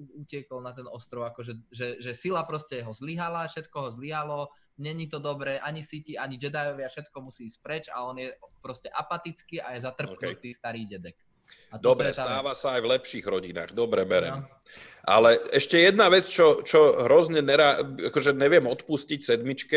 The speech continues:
Speaker 2: ktorú som videl, je, že ty máš, ako keby pokračuješ v tradícii, že máš maskovaného záporáka,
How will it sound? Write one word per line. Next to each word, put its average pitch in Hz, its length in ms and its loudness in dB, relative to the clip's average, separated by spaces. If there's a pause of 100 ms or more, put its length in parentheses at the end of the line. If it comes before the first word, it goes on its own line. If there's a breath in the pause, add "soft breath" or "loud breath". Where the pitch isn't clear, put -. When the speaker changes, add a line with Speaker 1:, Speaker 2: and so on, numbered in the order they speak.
Speaker 2:
ktorú 135 240 -2
som 139 240 -4
videl, 120 320 -2
je, 107 240 2
že 113 160 0 (320 loud breath)
ty 175 160 2 (240)
máš, 139 460 -2
ako 127 180 -10
keby 135 180 -6
pokračuješ 147 540 0
v - 100 -10
tradícii, 131 500 -2
že 117 120 -4
máš 131 300 -2
maskovaného 123 800 -4 (280)
záporáka, 104 760 -4